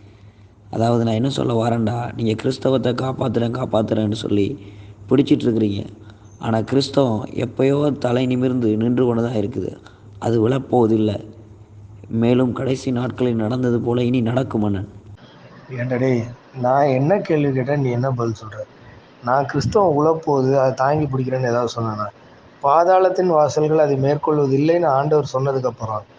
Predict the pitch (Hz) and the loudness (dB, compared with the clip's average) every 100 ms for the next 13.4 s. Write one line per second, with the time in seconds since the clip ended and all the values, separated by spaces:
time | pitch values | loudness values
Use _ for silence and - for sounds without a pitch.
0 | - - - 131 139 135 143 160 160 139 | -20 -20 -8 0 4 4 4 4 4 4
1 | 139 139 135 123 117 113 - - - - | 2 0 0 -2 -4 -8 -14 -20 -20 -20
2 | - - - - 120 160 - 135 127 175 | -20 -20 -14 -4 0 0 -2 -4 0 2
3 | 196 220 - - 165 185 185 214 156 156 | 4 2 0 0 4 6 6 6 6 6
4 | 196 208 185 175 151 160 170 147 165 156 | 6 4 4 2 2 2 2 0 -2 0
5 | 139 139 202 180 175 156 240 208 170 175 | 2 2 2 2 -2 -2 2 2 4 4
6 | 196 214 214 165 170 165 165 156 147 139 | 4 2 0 2 4 4 2 2 2 0
7 | 135 135 139 151 151 135 131 185 160 160 | 0 0 0 2 2 0 0 0 2 0
8 | 143 - 131 117 - - - - - - | -2 -2 -4 -4 -12 -20 -20 -20 -20 -20
9 | - - - 135 135 - 226 220 - 185 | -20 -20 -6 -2 0 0 0 0 0 2
10 | 190 170 135 151 147 170 - 147 131 123 | 4 2 0 -2 0 0 0 2 2 2
11 | 120 120 135 - - - - - - 139 | 2 2 0 -4 -14 -20 -20 -20 -8 -2
12 | 139 131 165 190 175 190 151 170 185 156 | 2 2 2 2 2 2 4 4 2 0
13 | 139 135 135 | -2 0 2